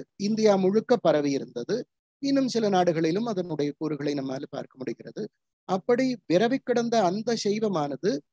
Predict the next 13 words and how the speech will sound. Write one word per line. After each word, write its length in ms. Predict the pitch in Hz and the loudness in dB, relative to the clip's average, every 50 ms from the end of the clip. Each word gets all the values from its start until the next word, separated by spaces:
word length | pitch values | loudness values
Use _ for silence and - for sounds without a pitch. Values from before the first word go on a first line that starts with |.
| _ _ _ _ _ | _ _ _ _ _
இந்த 240 | 180 190 185 170 165 | -4 -4 -2 -2 -4
சைவ 380 | 156 - 180 190 233 262 269 247 | -4 -2 -2 0 2 2 0 0
சித்தாந்தம் 640 | 254 262 226 196 - 208 226 226 226 - 254 262 | 0 -6 -8 -2 -2 -2 0 -2 -2 -2 -2 0
என்கின்ற 540 | 254 233 226 233 226 226 220 226 220 226 226 | 0 0 0 0 -2 -2 -2 0 0 0 0
இந்த 360 | 220 214 214 220 196 202 190 | 0 0 -4 -2 0 2 2
நெறிமுறைப்படி 1000 | 165 156 156 170 185 220 247 277 302 302 285 262 254 247 - - - 226 226 277 | 2 2 4 4 6 6 6 6 6 6 6 6 4 2 2 2 0 0 2 2
நமக்கு 300 | 277 262 233 220 - 220 | 2 2 0 0 -4 -4
கிடைக்கின்ற 560 | - - 202 220 226 - 240 247 233 233 220 | -2 0 0 0 0 -2 -6 -6 -4 -2 0
நூல்கள் 400 | 190 175 196 226 226 220 247 294 285 - _ _ _ _ | 0 0 0 0 0 0 0 -2 -2 -6 _ _ _ _
ஏழாம் 340 | - 180 190 196 190 190 185 | 4 6 6 6 6 4 2
நூற்றாண்டிலிருந்து 680 | 175 170 - 170 156 151 147 139 135 135 139 156 202 202 | 0 0 0 -2 -2 -2 0 -2 -2 -4 -4 -6 -6 -6
கிடைக்கின்றன. 520 | - - 127 - - 127 - _ _ _ - _ _ _ _ _ _ _ _ _ _ _ | -4 -4 -6 -6 -8 -20 -20 _ _ _ -20 _ _ _ _ _ _ _ _ _ _ _
இப்பொழுது, 560 | 240 - - - 220 220 220 214 214 214 208 | -10 -6 0 2 4 6 6 4 4 4 4